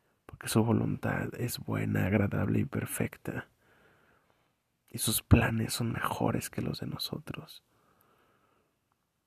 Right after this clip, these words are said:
Así que seamos agradecidos, confiemos en el Señor, confiemos en Dios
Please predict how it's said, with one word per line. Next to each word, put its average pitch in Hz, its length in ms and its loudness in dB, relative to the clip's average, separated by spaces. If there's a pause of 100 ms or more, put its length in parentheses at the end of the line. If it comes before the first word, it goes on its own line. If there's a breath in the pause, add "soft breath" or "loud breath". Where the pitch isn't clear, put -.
(120)
Así 107 280 -4
que 113 400 -2
seamos 117 440 6
agradecidos, 113 760 4
confiemos 117 800 2
en 117 100 0
el 107 120 0
Señor, - 680 -6 (1040 soft breath)
confiemos 127 920 4
en - 200 -6
Dios - 560 -4